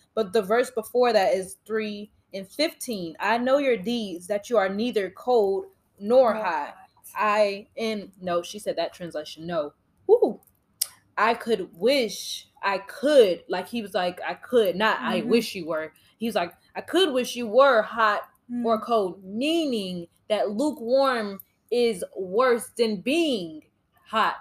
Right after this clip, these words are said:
Speaker 1: or cold,
Speaker 2: Mm-hmm.
Speaker 1: than being on fire for God or not at all. Lukewarm is the worst you could do. And I
Speaker 2: Mm-hmm.
Speaker 1: asked her, I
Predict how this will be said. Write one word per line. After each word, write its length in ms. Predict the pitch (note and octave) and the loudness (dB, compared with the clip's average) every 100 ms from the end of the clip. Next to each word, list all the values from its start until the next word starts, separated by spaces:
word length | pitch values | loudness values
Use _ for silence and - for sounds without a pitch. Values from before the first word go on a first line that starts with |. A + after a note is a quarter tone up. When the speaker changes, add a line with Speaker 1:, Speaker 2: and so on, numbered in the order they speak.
| - - | -14 -6
Speaker 1:
or 200 | G3 E3+ | -6 -6
cold, 380 | - G3+ E3+ A3+ | -4 -2 -2 -6
Speaker 2:
Mm-hmm. 200 | A3 A3 | -8 -2
Speaker 1:
than 240 | A3 G#3 | -2 -2
being 440 | G#3 D#4+ D#4 A3 | -2 0 0 -2
on 240 | - G#3+ G3 | -4 -6 -6
fire 320 | G#3 G#3 G3+ | -2 -2 -2
for 120 | G3+ | -4
God 320 | F#3 F3+ E3+ E3+ _ | -6 -4 -4 -6 _
or 140 | - G3 | -6 -4
not 260 | F#3+ E3+ | -2 -2
at 100 | E3 | -2
all. 360 | E3 D#3+ D3 C#3+ | -2 -2 -4 -8
Lukewarm 440 | E3 C4 C4 B3+ A#3+ | -4 -4 -2 -2 -2
is 180 | A#3 F3+ | -4 -2
the 240 | A#3 A3 | -4 -4
worst 380 | F#3 A#3 A3 - | 0 0 -2 -8
you 80 | G#3 | -16
could 180 | G3 | -14
do. 180 | F#3 A3+ | -10 -6
And 100 | F#3 | -4
I 80 | G#3 | -4
Speaker 2:
Mm-hmm. 100 | F#3+ | -2
Speaker 1:
asked 320 | A3+ D#4 D4+ | 0 -2 -2
her, 100 | B3+ | -2
I 120 | G#3+ | 0